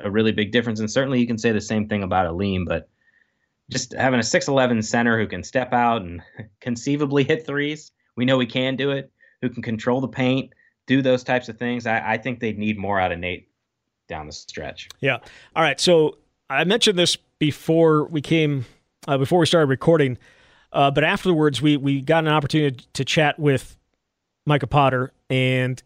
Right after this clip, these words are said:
Speaker 2: he mentioned what originally he called the team realization,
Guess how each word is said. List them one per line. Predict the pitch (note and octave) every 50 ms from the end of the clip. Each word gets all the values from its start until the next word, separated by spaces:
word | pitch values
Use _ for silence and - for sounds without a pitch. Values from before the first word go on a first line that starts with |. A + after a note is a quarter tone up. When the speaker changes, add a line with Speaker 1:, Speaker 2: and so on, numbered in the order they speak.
| _ -
Speaker 2:
he | C#3 - E3+
mentioned | F3+ E3+ D#3+ E3 D#3+ - - D#3 D3 C#3+ B2+ A#2 - - _ _ _ _ _ _ _ _ _ -
what | D#3 D#3+
originally | E3 D#3 G3+ A#3+ G3 G#3+ G#3 F3
he | D#3 D#3+
called | - - D#3+ D#3+ B2+
the | B2+
team | - - F3 F3+ F3+ E3+
realization, | D#3+ D#3+ E3+ E3 D#3+ D3 C3+ B2+ A#2 C#3+ D#3+ D#3+ - G#3 G#3+ B3 A#3 G#3+